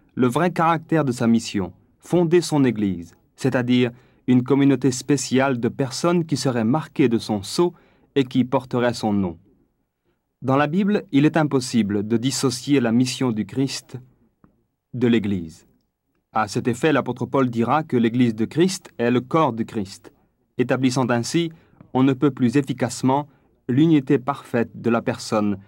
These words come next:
avec son œuvre. Dans l'esprit du Christ, il ne pouvait y avoir qu'une seule Église. Comme il y a un seul corps et un seul esprit, une seule espérance,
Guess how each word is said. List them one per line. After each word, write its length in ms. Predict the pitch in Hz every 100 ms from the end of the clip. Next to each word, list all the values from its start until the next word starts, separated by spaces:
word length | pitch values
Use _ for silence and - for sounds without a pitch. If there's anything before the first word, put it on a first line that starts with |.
| _
avec 240 | 110 110 110
son 240 | 113 107
œuvre. 380 | 98 85 85 85 _ _ _ _ _ _ _ _ _ - _
Dans 100 | 127
l'esprit 320 | 147 156 208
du 120 | 170 131
Christ, 340 | 147 190 -
il 100 | 147
ne 100 | 143
pouvait 280 | 143 139 127
y 80 | 127
avoir 360 | 117 135 127
qu'une 180 | - 139
seule 260 | 123 120 104
Église. 540 | 95 95 87 - _ _ _ _ _ _
Comme 240 | 127 135
il 140 | 131 120
y 80 | 123
a 200 | 131 127
un 160 | 139 135
seul 260 | 123 139
corps 440 | 127 131 107 95 95 _ -
et 160 | 120 -
un 140 | 143
seul 200 | 139 143
esprit, 460 | 131 - 113 98 98 _ _
une 160 | 143 147
seule 180 | 151 139
espérance, 720 | 135 139 117 110 95 -